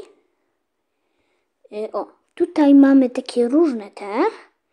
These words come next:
Tu chyba w sumie każdy wie. No, tutaj jest, no,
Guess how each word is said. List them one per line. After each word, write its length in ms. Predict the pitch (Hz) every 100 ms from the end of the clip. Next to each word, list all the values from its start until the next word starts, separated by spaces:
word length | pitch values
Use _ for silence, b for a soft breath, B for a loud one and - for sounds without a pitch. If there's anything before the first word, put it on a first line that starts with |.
| _ _ -
Tu 140 | 294
chyba 420 | 285 269 240 233
w 80 | 220
sumie 160 | 233 220
każdy 420 | 226 214 - 202
wie. 160 | 202 240 440 b b b b b
No, 320 | 508 466 381 294
tutaj 300 | - - 226
jest, 240 | - - _ _ _ _ _ _ _ _
no, 120 | 427